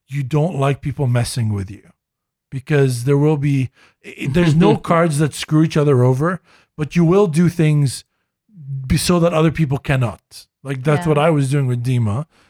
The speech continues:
Speaker 1: and she got a little bit irritated with me.
Speaker 3: <laughs> But even then,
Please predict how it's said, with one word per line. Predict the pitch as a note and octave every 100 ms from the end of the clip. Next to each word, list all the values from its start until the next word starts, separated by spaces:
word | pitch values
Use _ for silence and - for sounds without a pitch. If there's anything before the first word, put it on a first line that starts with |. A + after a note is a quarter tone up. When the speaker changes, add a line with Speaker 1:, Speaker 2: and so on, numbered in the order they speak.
| _
Speaker 1:
and | C#3+ C#3+
she | E3
got | G3+
a |
little | F#3 F#3
bit | E3 D3+
irritated | C3+ C3 B2+ G#2+ G2+
with | G2+ A2
me. | G3+ G3+ E3 F#4+
Speaker 3:
<laughs> | A#3+ A3+ _ - - -
But | A#3
even | C4+ C4+ C4+ A3+
then, | F3 - F3+